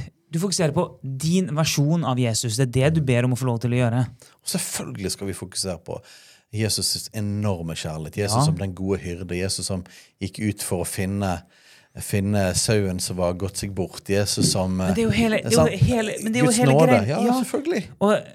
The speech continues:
Speaker 1: og vi, av og til så får vi behov for å si at det vi driver på med podcasten her er ikke kjernevirksomheten vår, og det er jo helt sant. Det her gjør vi en gang i uka, så gjør vi alt mulig annet hele tiden.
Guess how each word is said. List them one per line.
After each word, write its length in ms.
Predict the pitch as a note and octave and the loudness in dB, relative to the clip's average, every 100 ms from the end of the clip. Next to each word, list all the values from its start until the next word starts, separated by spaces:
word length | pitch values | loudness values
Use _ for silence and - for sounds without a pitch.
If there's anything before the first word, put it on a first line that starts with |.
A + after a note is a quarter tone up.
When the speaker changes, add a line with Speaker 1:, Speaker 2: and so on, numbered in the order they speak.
| _ E3 | _ -4
Speaker 1:
og 80 | D#3 | -4
vi, 80 | D#3 | 0
av 120 | E3+ | 0
og 60 | D#3+ | 2
til 80 | C#3+ | 0
så 120 | C#3 | 0
får 140 | D#3 C#3+ | 0 0
vi 100 | C3+ | 0
behov 260 | C3 C3 | -2 -2
for 120 | C#3 | -2
å 40 | C3 | -2
si 140 | C3+ | -2
at 100 | B2 | -2
det 100 | C3 | 0
vi 60 | B2+ | 0
driver 140 | C3 | 0
på 140 | B2+ B2 | 0 2
med 40 | |
podcasten 420 | C3 A#2+ A#2+ B2 A#2+ | 2 4 0 2 2
her 100 | B2+ | 4
er 120 | C3+ | 2
ikke 220 | C#3 B2 | 2 -2
kjernevirksomheten 800 | A#2+ C#3+ B2+ A#2 A2 B2 A#2 A2 A#2+ | 2 2 4 2 0 -2 -4 -2 2
vår, 180 | D3 | 2
og 100 | D#3+ | 2
det 80 | C3+ | 0
er 40 | B2 | 2
jo 60 | |
helt 120 | B2 - | 0 0
sant. 340 | C3+ E3+ - - | 0 0 -6 -4
Det 100 | B2 | 0
her 140 | C3 | 2
gjør 180 | B2+ A2+ | 0 -2
vi 100 | B2 | -2
en 160 | A#2+ | -2
gang 140 | A#2+ B2 | 0 0
i 60 | B2 | 0
uka, 160 | - A#2+ | 0 -2
så 120 | B2 | -2
gjør 60 | A#2 | -2
vi 60 | - | -4
alt 180 | B2 - | -4 -2
mulig 140 | A#2+ | 0
annet 200 | A#2+ A#2 | 0 -2
hele 160 | A#2 A#2 | -2 -2
tiden. 300 | A#2 A2+ | -2 0